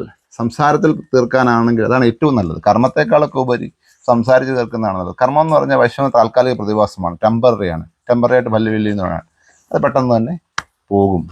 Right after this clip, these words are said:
ഒരു കടി കടിച്ചാൽ പോകും എന്ന് പറഞ്ഞ പോലെ തന്നെ ചെറിയ പ്രശ്നം വന്നാലും വശ്യകർമ്മങ്ങളിലൂടെ വന്നതൊക്കെ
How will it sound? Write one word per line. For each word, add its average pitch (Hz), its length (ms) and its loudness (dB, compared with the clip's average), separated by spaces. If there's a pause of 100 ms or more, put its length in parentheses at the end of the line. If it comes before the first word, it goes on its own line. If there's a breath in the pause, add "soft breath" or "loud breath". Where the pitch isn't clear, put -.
ഒരു 110 140 2
കടി 104 200 2
കടിച്ചാൽ 104 400 -2
പോകും 87 180 -4
എന്ന് 151 180 -2
പറഞ്ഞ 113 260 0
പോലെ 107 200 2
തന്നെ 95 200 0 (1040 soft breath)
ചെറിയ 143 300 4
പ്രശ്നം 156 260 0
വന്നാലും 127 360 0
വശ്യകർമ്മങ്ങളിലൂടെ 131 720 0
വന്നതൊക്കെ 110 300 -2